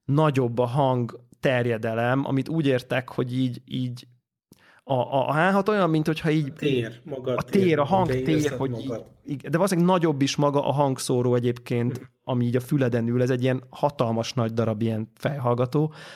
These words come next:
Speaker 1: és tényleg
Speaker 2: De
Speaker 1: így érzed, hogy
Speaker 2: ha-, hagyd kérdezzem meg, mihez kötött, tehát így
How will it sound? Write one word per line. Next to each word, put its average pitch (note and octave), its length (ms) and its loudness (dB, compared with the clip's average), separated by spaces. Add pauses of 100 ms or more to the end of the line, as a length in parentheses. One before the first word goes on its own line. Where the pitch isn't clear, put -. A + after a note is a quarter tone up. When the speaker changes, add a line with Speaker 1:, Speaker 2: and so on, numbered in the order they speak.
(100)
Speaker 1:
és - 140 -2
tényleg E3+ 280 4
Speaker 2:
De C3 60 -2
Speaker 1:
így C3+ 80 2
érzed, A#2+ 440 0
hogy A#2+ 120 -12
Speaker 2:
ha-, F3+ 160 -12
hagyd F3+ 180 0
kérdezzem C#3+ 420 0
meg, C#3 140 -2 (340)
mihez D#3 540 0
kötött, D3 400 -2
tehát A#2+ 220 -2
így B2 200 -4